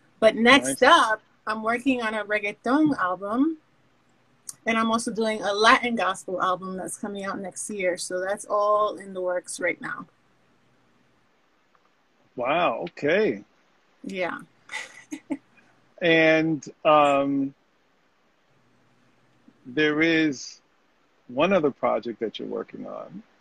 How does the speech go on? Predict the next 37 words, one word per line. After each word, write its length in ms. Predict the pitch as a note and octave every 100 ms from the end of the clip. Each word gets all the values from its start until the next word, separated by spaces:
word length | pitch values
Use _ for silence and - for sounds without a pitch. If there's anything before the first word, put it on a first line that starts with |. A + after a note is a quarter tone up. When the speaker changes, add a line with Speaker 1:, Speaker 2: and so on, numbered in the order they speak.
| _ _ _ _ _ _ _ _ _ _ _ _ _ _ _ _ _ _ _ - _ _ _ _ _ - - _
Speaker 1:
I 120 | C4
didn't 180 | D4+ E4
know 100 | E4
if 140 | E4 A3+
you 80 |
wanted 280 | A#3 E4 F4
me 120 | F#4
to 100 | F#4+
talk 240 | - F#4+ G#4+ G#4
about 300 | G4 F#4 F4
it. 160 | D#4 D#4 - - C4+ - - C4+ A3 G4 C#4 F#4 F4 C#4
<laughs> 80 | - _ - _ A#3+ D#4+ _ F4 _ - - _ G#3 G#3+ G3+ - -
Speaker 2:
Uh, 340 | B3+ C4 C4+ C#4
Speaker 1:
Me 180 | F4
and 160 | F#4+ F#4
David 380 | E4+ F#4 F#4+ G4
have 240 | F4+ E4+
a 80 | E4+
song 340 | - D#4 D#4+
coming 320 | D#4 D#4 D4+ C#4+
out 220 | C4+ C4+
together, 340 | C#4 B3+ A3
y'all, 380 | A3 G#3 G3+ F#3+
but 120 | G3+
he, 220 | G#3+ A#3 A#3+
I'll 200 | G#3+ C4
let 180 | C4 C4+
him 180 | C4+ C4
share 160 | D#3+
Speaker 2:
another, 400 | D3+ D#3 F3 E3
Speaker 1:
the 60 | D3
details, 280 | C#3 - -
'cause 120 | D3+
Speaker 2:
another 400 | - F3+ G3+ E3
Speaker 1:
he's, 160 | B2+
Speaker 2:
song, 480 | C3 A#2+ A#2 A#2 B2+ C3
yeah. 340 | A#2 -